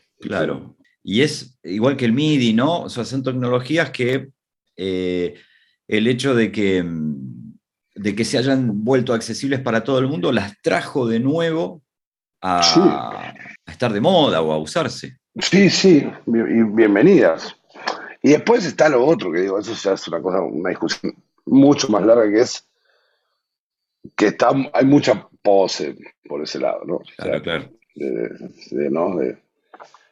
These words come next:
Speaker 2: "Mira el cinte que tengo", o sea, digo, también hay que saber usarlo, el cinte, ¿viste? O sea, tiene que, tiene que pelar algo, o sea, tiene que haber una idea atrás de eso.
Speaker 1: Siempre.
Speaker 2: La foto está bien y, digo,
Speaker 1: Claro.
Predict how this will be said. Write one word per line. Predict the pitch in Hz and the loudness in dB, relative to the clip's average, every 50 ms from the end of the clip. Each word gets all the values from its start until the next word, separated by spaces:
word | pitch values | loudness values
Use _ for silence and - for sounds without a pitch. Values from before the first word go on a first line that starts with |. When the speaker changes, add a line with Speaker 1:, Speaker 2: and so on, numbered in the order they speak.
| _ _ - | _ _ 2
Speaker 2:
"Mira | 110 113 117 117 | 4 4 6 6
el | 113 104 | 4 4
cinte | - - 113 113 104 113 101 | 4 4 4 4 4 4 4
que | 98 101 | 4 4
tengo", | 92 107 107 101 101 101 95 95 95 | 4 4 2 4 2 0 0 -2 -2
o | 95 | 0
sea, | 104 98 90 - - _ - - - - _ | 0 0 0 -2 -6 _ -20 -20 -20 -14 _
digo, | - - - - _ _ _ _ _ _ _ | -12 -12 -12 -14 _ _ _ _ _ _ _
también | - - 78 90 104 98 | -12 -8 -6 -4 -2 -2
hay | 82 73 | -2 -2
que | 73 - | -4 -2
saber | - - 76 82 | 0 0 2 2
usarlo, | 82 76 - 90 76 69 - 50 58 67 | 2 2 2 2 2 2 0 -2 -6 -6
el | - | -6
cinte, | - 73 69 - - - | -6 -8 -8 -8 -8 -10
¿viste? | - - - - - | -10 -10 -12 -12 -14
O | - | -12
sea, | - - - - _ _ | -12 -14 -16 -16 _ _
tiene | 80 80 85 | -2 0 0
que, | 80 73 69 - - - - - - - - - - - - - - - - - - - - - - _ | 0 -2 -4 -8 -14 -18 -18 -16 -14 -12 -12 -10 -10 -10 -10 -10 -10 -12 -12 -14 -16 -16 -18 -20 -18 _
tiene | - - 95 98 | -2 0 2 4
que | 101 98 87 - - _ - - | 4 4 2 0 -6 _ -20 -4
pelar | - - 90 98 104 104 | 0 2 4 4 4 4
algo, | 104 107 104 98 92 90 | 4 4 4 4 2 0
o | 90 | -2
sea, | - 101 | -4 -2
tiene | 92 110 113 | -2 0 2
que | 107 107 | 4 4
haber | 110 110 | 4 4
una | 110 110 | 4 4
idea | 113 131 139 123 107 | 4 6 6 6 4
atrás | 92 - 95 85 78 | 4 2 0 -2 0
de | 82 73 | -2 -6
eso. | - - - - _ _ _ _ _ _ _ - - - | -8 -12 -18 -20 _ _ _ _ _ _ _ -20 -16 -14
Speaker 1:
Siempre. | 71 71 78 - 69 69 76 73 | -12 -8 -6 -4 -4 -4 0 0
Speaker 2:
La | 131 | 0
foto | 127 - 110 | 2 0 0
está | - - 92 | 0 0 2
bien | 107 117 117 113 113 110 101 92 80 73 71 - - _ _ _ _ _ _ _ _ | 2 4 4 4 4 2 2 0 -4 -6 -8 -10 -12 _ _ _ _ _ _ _ _
y, | 76 | -8
digo, | 71 71 65 55 - | -6 -6 -6 -6 -6
Speaker 1:
Claro. | - 80 76 76 | -8 -8 -8 -10